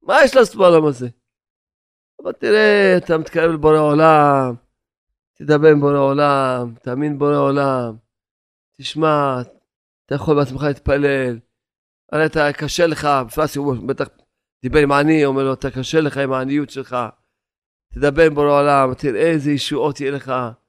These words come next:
השם יטיב איתך", אתה מדבר איתו ככה, מחזק אותו, מעודד אותו, מרבה, דבר איתו.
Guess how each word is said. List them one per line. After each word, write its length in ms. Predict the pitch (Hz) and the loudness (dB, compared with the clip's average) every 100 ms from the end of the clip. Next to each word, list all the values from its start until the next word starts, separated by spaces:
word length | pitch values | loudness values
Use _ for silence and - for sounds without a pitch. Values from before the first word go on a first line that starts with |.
| _ _ _ _ _ _ | _ _ _ _ _ _
השם 300 | 120 151 147 | -8 -6 -4
יטיב 280 | 139 165 151 | -4 -4 -4
איתך", 280 | 147 - 135 127 | -4 -4 -2 -2
אתה 340 | - - - 480 480 453 381 | -6 -12 -8 -6 -6 -8 -12
מדבר 240 | 370 440 440 | -14 -12 -10
איתו 240 | 311 262 240 | -8 -4 -2
ככה, 260 | 240 160 147 | -2 -4 -8
מחזק 420 | 139 135 180 165 | -8 -4 -4 -2
אותו, 380 | 160 151 147 131 | -2 -2 -4 -4
מעודד 380 | 131 151 175 | -6 -6 -4
אותו, 400 | 170 151 143 - _ _ _ _ _ _ | -6 -4 -6 -6 _ _ _ _ _ _
מרבה, 440 | 127 147 160 269 269 151 131 _ _ _ _ _ _ _ _ _ _ | -4 -2 4 6 6 4 -2 _ _ _ _ _ _ _ _ _ _
דבר 300 | - 147 185 | -4 0 2
איתו. 220 | 185 - | 2 0